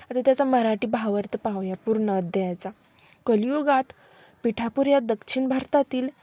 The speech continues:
एका नगरात अपराज व सुमती हे ब्राह्मण दाम्पत्य राहत होते. त्यांना पुष्कळ मुले झाली, पण त्यातील दोनच जगली. त्यातला एक अंधळा व दुसरा पांगळा होता. आपल्याला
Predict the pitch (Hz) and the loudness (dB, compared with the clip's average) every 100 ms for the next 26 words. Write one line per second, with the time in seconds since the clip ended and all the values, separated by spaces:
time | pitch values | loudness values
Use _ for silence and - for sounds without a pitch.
0 | _ - 202 220 254 277 262 240 247 - | _ -2 0 2 0 2 2 0 -2 -6
1 | _ _ _ 226 196 - 240 277 277 262 | _ _ _ -4 -2 2 2 4 0 -2
2 | - _ - 220 - 240 220 233 277 269 | -8 _ -6 -6 -4 -2 -2 -2 -4 -4
3 | - - 220 220 214 240 254 240 - - | -6 -2 0 0 0 0 2 2 0 -4
4 | 214 - 247 269 _ _ 226 202 202 - | -6 -4 -6 -6 _ _ -4 -2 -4 -6
5 | 208 - 208 - - - - - 214 220 | -10 -6 -8 -10 -20 -20 -16 -6 -4 -4
6 | - 208 - 233 240 269 302 294 294 240 | -4 -6 -4 -4 -4 -2 0 0 0 -2
7 | 233 - - _ 240 247 254 233 254 247 | -4 -8 -20 _ -6 -4 -4 -4 -4 -4
8 | 214 214 208 226 214 214 196 208 _ _ | 0 0 0 -2 -6 -6 -6 -8 _ _
9 | _ _ _ _ _ _ _ - 240 214 | _ _ _ _ _ _ _ -4 -4 -2
10 | 233 240 269 262 - _ - - 202 208 | -4 -2 -2 -4 -8 _ -12 -4 -2 0
11 | 247 269 247 - _ - 247 220 226 247 | 0 -2 -4 -8 _ 0 2 2 0 -2
12 | 226 226 _ - 220 196 196 214 220 196 | -4 -4 _ -2 0 2 0 -2 -4 -6
13 | 185 - _ _ _ _ - 208 - - | -8 -12 _ _ _ _ -10 -10 -12 -10
14 | 202 - 226 254 285 | -8 -2 0 2 0